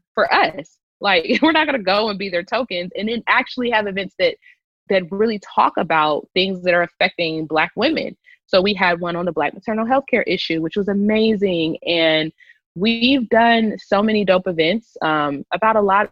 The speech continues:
a plethora, you know, of issues that really speak to Black women. And we find Black celebrities and influencers and everyday women and bring them all together on a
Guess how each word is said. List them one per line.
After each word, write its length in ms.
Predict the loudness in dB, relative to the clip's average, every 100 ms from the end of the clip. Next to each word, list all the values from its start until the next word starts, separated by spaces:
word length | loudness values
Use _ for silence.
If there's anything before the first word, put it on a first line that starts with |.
| -4
a 160 | -2 -2 0
plethora, 520 | 0 0 -4 -4 -6 -6
you 100 | -4
know, 160 | -2 -2
of 80 | -4
issues 300 | -4 -4 -4
that 140 | -4
really 260 | -2 0 -2
speak 300 | -4 -8 -6
to 80 | -2
Black 220 | -2 -2
women. 320 | -6 -6 -10
And 240 | -8 -8 -6
we 160 | -8 _ _ 0
find 560 | 2 4 2 2 0
Black 240 | -2 -4 -2
celebrities 640 | -2 -2 -4 -4 -4 -4
and 100 | -6 -6
influencers 520 | -4 -4 -2 -6 -6
and 80 | -2
everyday 360 | -2 0 -2 -2
women 340 | -4 -4 -6
and 100 | -6
bring 160 | -6 -6
them 140 | -6
all 100 | -6
together 340 | -4 -4 -4
on 140 | -8
a 40 | -10